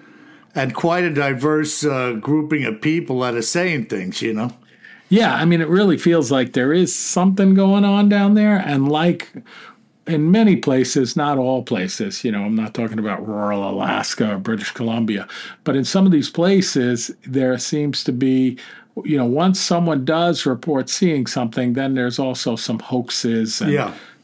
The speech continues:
Speaker 2: jokes and stuff like that that go on associated with it.
Speaker 1: Yeah, that would happen for sure.
Speaker 2: Doesn't mean
Speaker 1: You
Speaker 2: that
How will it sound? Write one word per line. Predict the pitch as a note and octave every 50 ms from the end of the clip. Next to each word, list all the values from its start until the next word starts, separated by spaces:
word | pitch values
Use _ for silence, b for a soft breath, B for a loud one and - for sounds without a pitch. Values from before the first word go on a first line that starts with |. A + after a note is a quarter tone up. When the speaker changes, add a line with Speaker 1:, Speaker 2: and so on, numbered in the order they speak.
| _
Speaker 2:
jokes | - - B2 A2+ A2+ A2+ A2+ - - -
and | A#2 G#2+ -
stuff | - - B2 A2+ - -
like | A2 G2 -
that | - A#2 G#2+ G2+ - -
that | G#2 G#2 G#2+
go | - G#2+ G#2 G#2+
on | G#2+ G#2+ G#2 G#2
associated | G2+ G#2 - - B2 A2+ A2+ - A#2 G2 F#2 F#2 F2+ F2+ -
with | F#2+ F2+ - -
it. | - - B B B B B
Speaker 1:
Yeah, | - D3 D3
that | C#3+ D3+ D#3+ D3+
would | D3 D3 B2
happen | C3+ C3 B2 A#2 - A#2+ A#2 G#2+
for | - - B2+
sure. | - - D3 C#3 B2+
Speaker 2:
Doesn't | D#3 D#3+ D#3+ E3+ D#3
mean | D3+ D#3 D3+ D3
Speaker 1:
You |
Speaker 2:
that | C#3+